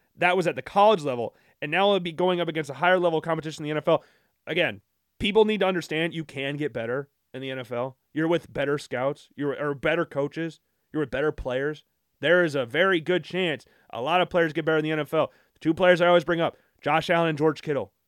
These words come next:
George Kittle was not this at Iowa. I watched George Kittle at Iowa. I'm an Iowa fan. Well, I was. I'm a U N I fan, remember? Josh Allen wasn't this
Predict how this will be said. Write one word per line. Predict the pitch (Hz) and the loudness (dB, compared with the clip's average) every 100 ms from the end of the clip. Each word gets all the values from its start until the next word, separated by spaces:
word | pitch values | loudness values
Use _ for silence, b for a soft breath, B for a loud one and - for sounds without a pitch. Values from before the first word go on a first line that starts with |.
| _ _ _ _ _ _ - | _ _ _ _ _ _ 2
George | 208 226 | 4 6
Kittle | 262 | 6
was | 254 | 6
not | 202 214 170 | 6 0 0
this | 202 - - | 0 -2 -4
at | 156 | 0
Iowa. | 160 147 95 107 _ - | 2 0 -4 -10 _ -10
I | 160 | 2
watched | 208 220 - | 4 4 4
George | 196 160 | 2 2
Kittle | 175 147 | 0 0
at | |
Iowa. | 127 113 101 - _ _ | -2 -4 -8 -12 _ _
I'm | - 170 | -6 0
an | |
Iowa | 208 214 185 | 4 4 4
fan. | 165 113 107 | -2 -8 -6
Well, | - 165 | 0 0
I | 165 | 2
was. | 170 160 113 101 - _ _ | 2 2 0 -8 -20 _ _
I'm | 143 | -8
a | 151 | -4
U | 160 | -2
N | 156 | -2
I | 135 | -4
fan, | 120 110 | -8 -10
remember? | 110 113 110 _ _ _ _ _ _ _ _ _ _ _ _ _ _ - | -10 -12 -14 _ _ _ _ _ _ _ _ _ _ _ _ _ _ -4
Josh | 170 190 202 | 2 4 4
Allen | 208 190 120 | 4 4 2
wasn't | 165 170 143 | -4 -4 -2
this | 180 - - | -2 -2 -8